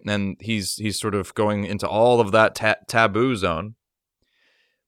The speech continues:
But that's not necessarily the settled convictions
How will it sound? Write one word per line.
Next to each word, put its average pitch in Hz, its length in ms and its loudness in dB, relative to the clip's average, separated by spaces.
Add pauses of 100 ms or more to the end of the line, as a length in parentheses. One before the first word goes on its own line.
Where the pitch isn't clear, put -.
But 120 120 0
that's 139 280 4
not 151 220 6
necessarily 135 640 6
the 113 140 0
settled 123 400 4
convictions 117 920 -2